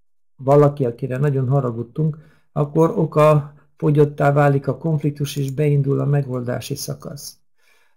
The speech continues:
Nos, ö, a konfliktus aktív fázis tünetei nem hiába kék színnel vannak jelölve, hiszen hideg tüneteink lesznek, hideg a kezünk, hideg a lábunk, mert izgulunk, feszültek vagyunk,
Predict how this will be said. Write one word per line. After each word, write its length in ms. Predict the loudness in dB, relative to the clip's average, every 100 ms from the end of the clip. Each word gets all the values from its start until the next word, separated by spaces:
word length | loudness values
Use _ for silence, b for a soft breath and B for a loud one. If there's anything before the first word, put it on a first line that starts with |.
| _
Nos, 500 | -2 2 2 0 -2
ö, 400 | 2 4 4 2 -2 0
a 480 | 4 6 6 4 4
konfliktus 540 | 0 2 0 -2 -2
aktív 440 | -2 -2 -2 -4
fázis 500 | -2 -2 -2 -2 -4
tünetei 800 | -2 0 -2 -2 -2 2 0 0 -2
nem 460 | 0 2 2 0 -4
hiába 380 | 0 0 0 -2 -4
kék 260 | 0 0 -2
színnel 440 | -4 -2 -2 -4
vannak 360 | -4 -6 -6 -2
jelölve, 600 | 2 2 2 0 -4 B B B B
hiszen 320 | -6 -2 0 0
hideg 440 | 0 0 0 0
tüneteink 600 | 0 0 -2 -4 -6 -2
lesznek, 440 | 0 0 0 -8 -6
hideg 340 | -2 -2 -2
a 120 | -4
kezünk, 400 | -2 -2 -2 -6
hideg 340 | -4 -4 -4 -4
a 80 |
lábunk, 440 | -4 -2 -4 -6 -8
mert 200 | -8 -2
izgulunk, 560 | 0 0 -2 -6 -8 -6
feszültek 540 | -6 -4 -4 -4 -4
vagyunk, 360 | -6 -8 -8